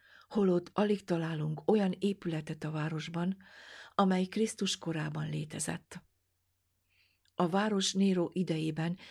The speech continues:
szinte teljesen elpusztult a tűzvészben, és mind azelőtt,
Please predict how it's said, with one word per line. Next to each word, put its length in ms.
szinte 360
teljesen 640
elpusztult 840
a 180
tűzvészben, 880
és 300
mind 380
azelőtt, 640